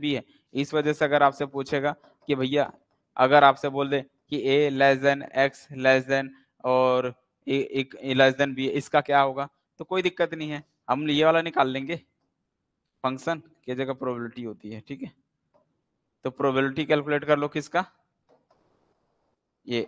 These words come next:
A less than X less than equal B तक का निकाल के माइनस कर दो, उसमें prob-, probability of किसकी? X equal B का। ये, ये चीजें ध्यान देना। क्लियर हुआ? समझ में आया? ये फॉर्मूला सबसे मेन है, ये याद रख लेना है, सिर्फ इसी का ही ये होता है।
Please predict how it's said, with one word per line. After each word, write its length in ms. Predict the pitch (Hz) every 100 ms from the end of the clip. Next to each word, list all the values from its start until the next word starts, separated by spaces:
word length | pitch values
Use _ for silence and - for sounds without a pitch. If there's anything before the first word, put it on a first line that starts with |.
| -
A 340 | 135 147 165
less 280 | 123 127 127
than 180 | 143 147 -
X 280 | 131 151 -
less 260 | 123 127 127
than 180 | 147 143 131
equal 280 | - 135 123
B 140 | 139 151
तक 140 | 151
का 80 | 147
निकाल 280 | 143 135 139
के 140 | 139 160
माइनस 400 | 127 131 143 -
कर 180 | 143
दो, 100 | 156 175
उसमें 300 | 131 139 147
prob-, 460 | 127 127 117 117 113
probability 500 | - 127 123 120 143
of 80 | 135
किसकी? 320 | - 143 170 - _ _ _ _ _ _ -
X 240 | 123 - -
equal 280 | - 156 131
B 200 | 107 98
का। 160 | 107 - _ 127
ये, 140 | 135
ये 240 | 113 135 131
चीजें 320 | 135 131 131
ध्यान 240 | 117 104
देना। 220 | 104 101 104 _ _ _ _ _ _ _ _ _ _ _ 139
क्लियर 200 | 156 151
हुआ? 200 | 160 185 - -
समझ 180 | 143
में 140 | 151 147
आया? 120 | 156 - _ -
ये 140 | 135
फॉर्मूला 340 | 151 156 147 160
सबसे 320 | 151 139 156
मेन 200 | 147 147
है, 100 | 165
ये 160 | 151 120
याद 220 | 113 110
रख 160 | 104
लेना 180 | 120 113
है, 80 | 120
सिर्फ 220 | 165 170
इसी 260 | 147 139 170
का 100 | 165
ही 120 | 175
ये 140 | 165
होता 300 | 120 110 104
है। 80 | 110